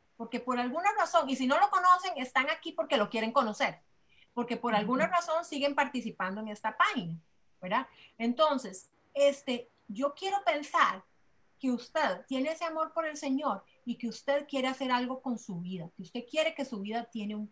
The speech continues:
Speaker 1: tenga un propósito. Entonces, el que usted le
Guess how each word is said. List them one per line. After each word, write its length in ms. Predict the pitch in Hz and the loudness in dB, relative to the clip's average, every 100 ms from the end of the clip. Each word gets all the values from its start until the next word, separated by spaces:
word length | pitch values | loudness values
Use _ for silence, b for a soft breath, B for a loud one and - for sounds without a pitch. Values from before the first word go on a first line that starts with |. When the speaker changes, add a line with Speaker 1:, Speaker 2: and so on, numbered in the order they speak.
| - | -10
Speaker 1:
tenga 240 | 220 208 | -8 -6
un 80 | 226 | -6
propósito. 720 | 214 190 165 165 165 165 160 190 B B B | -6 -10 -12 -10 -12 -12 -16 -20 B B B
Entonces, 540 | 240 302 285 262 214 | -2 2 0 0 -6
el 180 | 240 220 | -8 -8
que 120 | 240 | -6
usted 200 | 226 - | -6 0
le 160 | 403 440 | 0 2